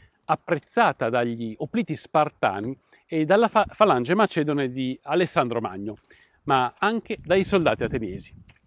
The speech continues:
E a proposito degli spartani, che sempre si distinguevano dagli altri, occorre precisare che non praticavano il pancrazio come sport, perché si rifiutavano di accettare quelle poche regole previste.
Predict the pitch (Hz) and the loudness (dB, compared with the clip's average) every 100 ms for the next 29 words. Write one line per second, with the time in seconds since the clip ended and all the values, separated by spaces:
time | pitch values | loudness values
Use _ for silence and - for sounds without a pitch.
0 | - - - 160 185 180 262 240 214 156 | -20 -18 0 0 2 4 4 4 0 0
1 | 143 135 - 139 131 - 117 113 147 - | 0 -4 2 2 6 4 4 -2 -6 2
2 | 262 147 123 113 160 147 151 - 139 151 | 2 2 -2 -4 -2 -2 -2 -2 0 0
3 | 170 143 127 123 127 90 98 - 131 _ | 0 -2 0 0 -2 -4 -8 -8 -10 _
4 | _ _ 151 - 240 269 175 139 127 147 | _ _ -4 0 2 4 2 0 -4 0
5 | 139 120 120 156 143 151 165 170 202 269 | 2 4 2 0 0 0 0 -2 -2 -2
6 | 339 156 127 135 135 127 143 - 151 139 | -2 0 0 0 -2 0 0 2 -2 0
7 | 131 - - 127 104 - 113 - - _ | -2 -4 2 2 2 -4 -10 -10 -20 _
8 | - 156 214 180 - - _ _ - 196 | -10 -2 2 2 -2 -18 _ _ 2 2
9 | 151 175 - 165 240 240 156 135 135 - | 4 0 2 4 6 6 2 2 0 0
10 | 151 160 170 131 151 151 156 147 143 131 | 0 0 2 2 4 4 4 0 0 2
11 | 131 127 131 113 101 - 117 | 0 0 -2 -4 -8 -10 -10